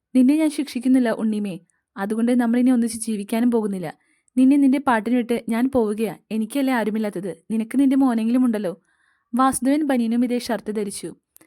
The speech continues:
ഉണ്ണിമയിൽ ഞെട്ടലുണ്ടായി. "വാസുവേട്ടൻ എവിടെ പോകുന്നു? ഞാനല്ലേ പോവേണ്ടത്, നീയല്ല പോവേണ്ടത്.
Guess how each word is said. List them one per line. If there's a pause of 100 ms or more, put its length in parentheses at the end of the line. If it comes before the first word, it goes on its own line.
(280)
ഉണ്ണിമയിൽ
ഞെട്ടലുണ്ടായി. (240)
"വാസുവേട്ടൻ
എവിടെ
പോകുന്നു? (480)
ഞാനല്ലേ
പോവേണ്ടത്, (300)
നീയല്ല
പോവേണ്ടത്.